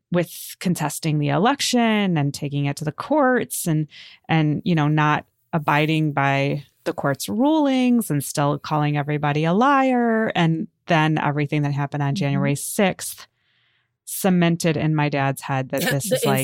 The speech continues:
Speaker 2: insurrection?
Speaker 1: not, yes, the insurrection,
Speaker 2: <laughs>
Speaker 1: right? But my, my dad is not, like, one of the conspiracy theorists. I should make that very, very clear. Like,
Speaker 2: Mm-hmm.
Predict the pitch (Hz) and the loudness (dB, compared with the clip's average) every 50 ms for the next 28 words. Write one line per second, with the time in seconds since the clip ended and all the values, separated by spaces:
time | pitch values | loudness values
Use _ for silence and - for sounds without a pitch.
0 | - 226 214 196 196 190 202 190 170 170 165 165 165 160 151 143 - - _ _ | 0 0 0 0 0 -2 0 2 2 4 4 4 4 4 2 2 0 -2 _ _
1 | _ _ _ _ - - - 269 214 - 294 320 160 165 165 - - - - _ | _ _ _ _ -10 -8 -6 -4 -2 0 2 2 2 0 -2 -4 -8 -10 -8 _
2 | - 185 - 196 196 - 233 190 147 160 - - - - 247 285 262 - - _ | -4 0 2 2 2 4 4 2 2 2 0 0 0 2 2 2 0 -2 -6 _
3 | _ _ _ _ _ - 175 156 143 131 - - - - - - - - 226 - | _ _ _ _ _ 0 2 2 4 2 2 -2 -6 -12 -14 -12 -12 -12 -14 -6
4 | - 202 277 - - - - - - _ - 220 233 - - - 226 233 214 233 | -2 0 0 0 -2 -6 -14 -16 -6 _ 2 2 2 2 2 2 2 2 4 4
5 | 240 233 220 208 180 165 165 160 160 156 151 - - 147 143 139 - 143 139 135 | 4 2 2 2 2 2 2 4 4 4 2 2 0 0 0 0 0 0 0 0
6 | 135 127 139 131 156 147 143 - - - - - - - - - - - - 180 | 0 -2 -2 -4 -4 -4 -6 -6 -6 -4 -4 -4 -4 -6 -8 -8 -8 -8 -6 -6
7 | 175 180 - 180 - - - - - - 160 147 - - - 160 143 147 151 147 | -4 -4 -4 -4 -6 -8 -8 -6 -4 -2 -2 -2 -2 -4 -4 -4 -2 0 -2 -2
8 | - - 143 143 156 151 151 160 160 147 147 151 151 135 135 131 131 131 123 - | -2 -2 -4 -4 -4 -2 0 2 2 2 2 2 0 0 0 -2 -2 -4 -6 -6
9 | - 139 - - - - 151 151 151 - - - - - - - - - _ _ | -6 -6 -4 -4 -4 -2 -2 -2 -2 -4 -8 -20 -20 -20 -20 -20 -20 -20 _ _
10 | - 180 151 147 160 147 143 | -10 -10 -8 -8 -8 -8 -8